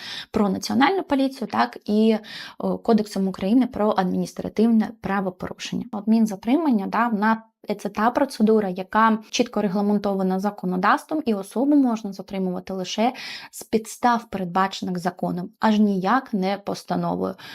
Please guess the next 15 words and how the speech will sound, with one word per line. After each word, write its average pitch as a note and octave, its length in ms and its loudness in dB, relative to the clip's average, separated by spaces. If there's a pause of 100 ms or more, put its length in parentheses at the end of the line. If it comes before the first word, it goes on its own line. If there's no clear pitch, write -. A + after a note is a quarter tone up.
(240)
Постанова A#3+ 540 0
Кабінету B3 520 0
Міністрів — A3 500 2
це B3+ 220 -6 (120)
підзаконний A#3 720 2
нормативний F#3 680 -4
акт, C4+ 300 0
який A#3+ 440 0 (280)
має G#3+ 520 4
відповідати F#3+ 720 -4
закону, F#3 560 -4
а G#3 120 2
не G3 120 4
йому F#3 420 0
суперечити. - 720 -6